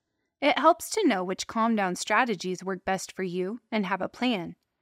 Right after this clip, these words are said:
Not only is this good modeling, when you are in control of your emotions and feeling calm, you are able to apply logical consequences that fit the behavior.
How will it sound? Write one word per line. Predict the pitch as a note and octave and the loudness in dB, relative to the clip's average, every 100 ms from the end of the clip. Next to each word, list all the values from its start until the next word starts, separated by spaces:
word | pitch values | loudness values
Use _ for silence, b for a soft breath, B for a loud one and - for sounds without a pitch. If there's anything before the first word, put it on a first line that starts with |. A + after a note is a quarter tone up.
| _ _ - | _ _ 2
Not | C4 C4 | 4 6
only | D#4 F4+ G#3+ | 4 4 2
is | F3+ | 0
this | F#3 - | -4 -4
good | - F#3 | -4 -2
modeling, | F#3 F#3+ A3+ E3 E3 - _ _ _ | 2 4 2 -2 -10 -16 _ _ _
when | B3+ B3 | 2 4
you | D#4 | 6
are | F#4+ | 4
in | A#3 | 4
control | G3+ F#3+ - G3 G#3 | 0 -4 0 2 2
of | E3+ | 0
your | F3 | -2
emotions | F3 F3+ G#3 - C4+ C#4 - - | -2 -2 -2 -2 -2 -4 -4 -4
and | G3+ | -4
feeling | - G#3+ F#3+ F3+ | -2 -2 -2 -2
calm, | - A3+ F3+ F3+ - _ - | 0 2 0 -4 -14 _ -2
you | A#3+ | 2
are | G#3 - | 2 2
able | G#3+ A#3 D4+ | 0 0 -2
to | - A3+ | -2 -4
apply | - G3 F#3 | 0 0 0
logical | F3+ F#3 - - C4 | 2 0 0 -4 -4
consequences | - C4 C4 - F#3 E3+ F3+ F3 - | 0 0 0 -4 -6 -4 -8 -10 0
that | G#3+ - | 0 0
fit | D4+ D4 | -6 -4
the | G3 | -4
behavior. | F3+ D#3+ G#3 A3 - - | -6 -6 -6 -6 -10 -14